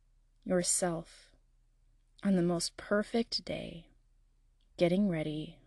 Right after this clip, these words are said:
for your dream job. Now imagine that you've arrived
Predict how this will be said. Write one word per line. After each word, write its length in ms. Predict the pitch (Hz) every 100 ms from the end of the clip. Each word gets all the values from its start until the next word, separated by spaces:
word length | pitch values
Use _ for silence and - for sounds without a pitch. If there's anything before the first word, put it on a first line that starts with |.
| _
for 160 | - 165
your 260 | 156 170
dream 540 | - 156 151 151 160 -
job. 360 | - 151 160 165 - _ _ _ _ _ _ _ _ _ _ _ _ _ _ _ _ _ _ _ _ _ _ - _
Now 220 | 214 202 202
imagine 480 | 202 214 254 269 226
that 380 | 185 180 - - _ _ _ _ _ _ _ _ _ _ -
you've 280 | 202 196
arrived 880 | 196 180 175 170 175 190 226 233 -